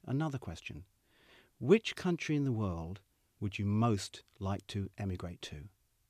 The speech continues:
Eighty-three percent, the United States of America. Now, this is fascinating. It's worthy of fiction.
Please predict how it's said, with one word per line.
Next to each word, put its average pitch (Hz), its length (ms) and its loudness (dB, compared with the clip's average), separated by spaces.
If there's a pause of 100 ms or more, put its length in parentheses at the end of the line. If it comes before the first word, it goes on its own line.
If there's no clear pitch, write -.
(440)
Eighty-three 113 560 2
percent, 85 500 -8 (520)
the 95 60 -6
United 87 320 -2
States - 260 -10
of 82 100 -10
America. 80 520 -10 (840)
Now, 113 80 -4
this 196 240 0
is - 140 -4
fascinating. - 800 -4 (380)
It's - 200 -6
worthy 151 500 4
of 120 60 0
fiction. - 520 -8